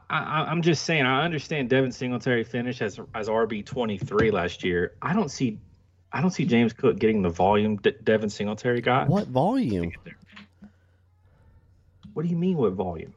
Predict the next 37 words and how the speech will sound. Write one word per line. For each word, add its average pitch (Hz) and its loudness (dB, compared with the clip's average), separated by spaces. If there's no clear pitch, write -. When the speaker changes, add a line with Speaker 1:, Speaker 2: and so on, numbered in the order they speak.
Speaker 2:
I, 156 0
I, 139 0
what - 4
do 175 6
you 170 4
mean? 180 6
What 180 4
do 180 4
I 180 6
mean, 220 6
what 107 6
volume? 95 4
Speaker 1:
I - 4
don't 233 4
think - -4
Speaker 2:
Devin 208 10
Speaker 1:
he's - 2
on 233 8
the 247 8
Speaker 2:
Singletary 226 8
Speaker 1:
field. 180 4
Speaker 2:
didn't 247 8
get 147 10
good 101 6
volume. 92 6
Speaker 1:
Devin - -14
Speaker 2:
Hundred 214 8
seventy-eight 220 10
Speaker 1:
Singletary - 8
Speaker 2:
carries 202 10
Speaker 1:
did 123 8
Speaker 2:
is 120 6
not 165 8
Speaker 1:
drop 104 0
below 117 12
Speaker 2:
volume. 98 4
Speaker 1:
fifty - -8